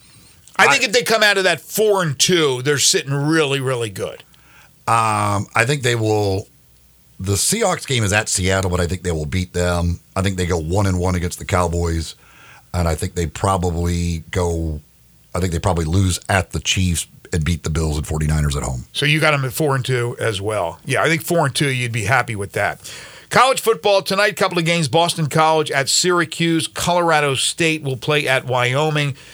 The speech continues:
Speaker 1: And then the big slate tomorrow includes the Memphis game against U S F. And yesterday, we gave you all the numbers, all the analytics. We heard from head coach Ryan Silverfield.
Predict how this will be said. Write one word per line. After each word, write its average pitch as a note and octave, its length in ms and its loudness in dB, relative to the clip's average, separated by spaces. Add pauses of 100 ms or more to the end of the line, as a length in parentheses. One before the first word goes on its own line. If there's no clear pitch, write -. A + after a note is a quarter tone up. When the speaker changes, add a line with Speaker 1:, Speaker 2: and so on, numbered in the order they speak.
(220)
Speaker 1:
And - 140 0
then D3+ 160 2
the C#3 80 0
big D#3+ 220 0
slate D#3 580 0 (160)
tomorrow C#3+ 800 2
includes D#3+ 800 -2 (440)
the D3 100 0
Memphis D#3+ 420 0
game D3+ 480 0
against C#3 640 -2
U C#3 500 0
S B2 400 0
F. G#2+ 420 -4
And A#2+ 360 -2
yesterday, C#3+ 720 0 (600)
we C3 140 -2
gave C#3+ 240 2
you C#3 120 2
all E3+ 460 4
the E3 100 0
numbers, D#3+ 540 0
all D#3+ 220 4
the F3 100 -2
analytics. D#3+ 720 0
We C3 160 -2
heard D3 320 2
from D3+ 180 0
head C#3 180 0
coach D3+ 260 -2
Ryan D3 420 2
Silverfield. C3+ 840 -2